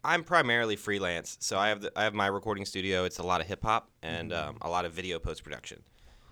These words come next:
Speaker 1: So
Speaker 2: Cool.
Speaker 1: I'll do not just audio stuff, like, but I will do, like, A D R, after dialogue recording for, like, films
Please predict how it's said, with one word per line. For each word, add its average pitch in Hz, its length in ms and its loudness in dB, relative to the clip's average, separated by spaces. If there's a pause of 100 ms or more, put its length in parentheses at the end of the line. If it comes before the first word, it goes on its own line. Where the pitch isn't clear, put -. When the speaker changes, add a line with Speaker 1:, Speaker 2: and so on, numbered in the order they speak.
(160)
Speaker 1:
So 104 240 0
Speaker 2:
Cool. 98 60 2
Speaker 1:
I'll 98 80 0
do 92 440 -6 (420)
not 127 180 6
just 123 160 -4
audio 95 280 2
stuff, 92 280 -4
like, 92 160 -2
but 104 100 0
I 104 60 4
will 101 140 0
do, 95 140 -4
like, 85 160 -2
A 92 100 -4
D 87 140 -4
R, 85 240 2
after 87 240 -6
dialogue 85 400 -2
recording 85 500 -6
for, 90 180 -8
like, 78 160 -6
films 90 600 -6